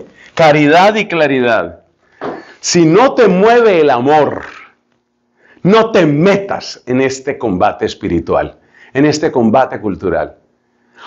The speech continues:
Uno tiene que amar, amar a las personas, a todas. Uno tiene que saber que es por amor que nosotros hablamos.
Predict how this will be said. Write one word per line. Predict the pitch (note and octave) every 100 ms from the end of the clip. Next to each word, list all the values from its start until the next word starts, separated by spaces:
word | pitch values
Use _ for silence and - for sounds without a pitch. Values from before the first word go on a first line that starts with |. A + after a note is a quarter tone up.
| -
Uno | F3 G#3+ A3+
tiene | A3 A3 G#3
que | F#3+ B2
amar, | A#2 B2 B2+ E3+ E3 A#2 A#2 -
amar | A#2+ A#2+ G#3+ G#3
a | D3+
las | A2+ -
personas, | - G2 - F2+ E2 - - _ _
a | - C#3
todas. | - F#3 D#3+ D#2 - - _ _ _ _ _ _ - - -
Uno | G#3 A#3+
tiene | A#3 A#3+
que | -
saber | D#3 D3+ D#3 F3
que | F3+
es | E3+
por | - G3 E3
amor | A#2 A#2 D#3+ F#3+ C3
que | B2+
nosotros | A2+ B2 B2 G#2+ A2
hablamos. | G2+ G#2+ G#2+ F#2 D#2 -